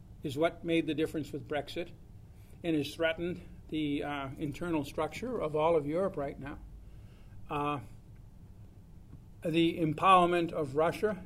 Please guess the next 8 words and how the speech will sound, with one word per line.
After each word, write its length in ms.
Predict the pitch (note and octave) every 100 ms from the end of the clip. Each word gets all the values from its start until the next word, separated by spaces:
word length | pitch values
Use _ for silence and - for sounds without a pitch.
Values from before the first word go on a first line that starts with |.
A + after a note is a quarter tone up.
| -
as 160 | D3+
a 60 | C#3+
Middle 260 | D3 D#3 D#3+
Eastern 340 | D#3+ - C#3+
military 460 | D#3 E3 E3 D#3+ D3+
power, 400 | D3 D3 F3 - - - - -
and 180 | D#3 C#3+
Russia 440 | D3+ E3+ F3+ E3